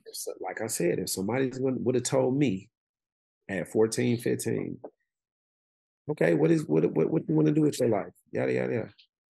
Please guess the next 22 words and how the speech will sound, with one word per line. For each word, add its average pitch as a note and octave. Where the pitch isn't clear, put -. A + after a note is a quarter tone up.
Okay. E3
"Take F3
my C#3+
hand. C3
I'm D3+
gonna C3+
walk B2
you C3
your, A2+
on A#2
your G2
whole D#3
journey A#2+
and G2
show B2
you G2
how C#3
to B2+
get F#2
there." -
Say B3+
less. -